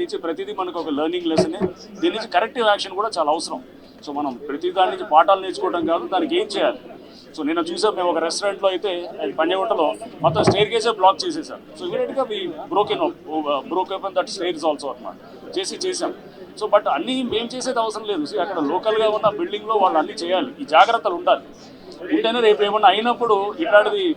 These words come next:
highly densely populated areas ఇవి. ఒక హాస్టల్ కూడా ఉందనుకోండి, ఈ పీజీ హాస్టల్స్ ఉన్నాయి, దాంట్లో చూస్తే వంద మంది పైన ఉంటారు ఒక just ఒక బిల్డింగ్లో. కే-, నై-, నైట్ టైమ్ ఏమైనా యాక్సిడెంట్ అయిందనుకోండి, మొత్తం అసలు, ఆ, ఆ, అంటే ఇక ఎక్కడికి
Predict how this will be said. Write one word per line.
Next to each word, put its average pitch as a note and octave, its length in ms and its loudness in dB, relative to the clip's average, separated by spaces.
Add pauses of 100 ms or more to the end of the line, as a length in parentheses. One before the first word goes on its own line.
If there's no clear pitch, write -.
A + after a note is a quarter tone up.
(240)
highly A#3+ 380 2
densely A3 400 -8
populated G3 520 2
areas E3+ 320 0
ఇవి. - 100 -18 (400)
ఒక D#3 160 6
హాస్టల్ G3 420 6
కూడా G#3+ 160 6
ఉందనుకోండి, F#3 500 -2 (180)
ఈ - 20 -4 (120)
పీజీ G3+ 300 -6
హాస్టల్స్ F#3+ 380 0
ఉన్నాయి, D3+ 200 -6 (520)
దాంట్లో F#3 280 4
చూస్తే G#3+ 220 -2 (280)
వంద F3+ 140 4 (100)
మంది G#3+ 220 0
పైన G3 180 2
ఉంటారు F3+ 260 2
ఒక D#3+ 80 -4 (340)
just E3+ 220 -6
ఒక D#3 120 -4
బిల్డింగ్లో. E3 380 -4 (640)
కే-, F3 140 -2 (180)
నై-, D3 220 4
నైట్ G3+ 200 4
టైమ్ A#3+ 180 4
ఏమైనా G#3 240 2
యాక్సిడెంట్ G3+ 300 -2
అయిందనుకోండి, F#3 500 -4 (140)
మొత్తం A3 240 -4 (120)
అసలు, F#3+ 220 -6 (440)
ఆ, C3+ 40 -4 (420)
ఆ, C#3+ 40 2 (240)
అంటే F3 180 -2
ఇక F#3+ 80 2 (200)
ఎక్కడికి G#3 280 -6